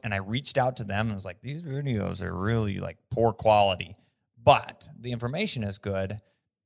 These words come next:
And I reached out to them to see if that they would trade, 'cause I'm a poor college student at the time. "Would you trade out some help with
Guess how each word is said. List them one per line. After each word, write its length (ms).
And 100
I 40
reached 240
out 160
to 60
them 120
to 60
see 100
if 100
that 160
they 80
would 180
trade, 300
'cause 100
I'm 80
a 60
poor 200
college 360
student 240
at 80
the 60
time. 320
"Would 140
you 80
trade 420
out 260
some 220
help 520
with 520